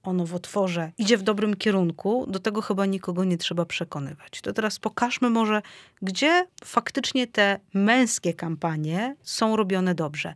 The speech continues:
Przychodzi mi do głowy chociażby Dzień Zdrowia Mężczyzn, który niedawno był w Gdańsku, i badania podczas meczu Arki.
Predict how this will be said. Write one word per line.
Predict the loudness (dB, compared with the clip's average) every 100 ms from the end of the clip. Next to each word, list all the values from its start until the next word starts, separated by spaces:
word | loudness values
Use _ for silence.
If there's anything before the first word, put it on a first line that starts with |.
| -14 -20 -6
Przychodzi | -2 2 2 2
mi | 2
do | 2
głowy | 4 4 2
chociażby | -2 -4 -4 -4 -2 0 0 -4 _ _ _ _ 0
Dzień | 2 2
Zdrowia | 2 -2 0 0
Mężczyzn, | 2 0 0 -6 -6 -6 -4 -6
który | -8 -8 -4
niedawno | -4 -4 -4 -4
był | -6 -6
w |
Gdańsku, | -6 -6 -6 -6 -4 -4 -4 -10 -20 -20 _ -4
i | 0 2 2 0 -2
badania | 2 2 4 4 2
podczas | 0 -4 -2 -4 -4 -12 0
meczu | 0 2 0
Arki. | 4 2 2 -8 -10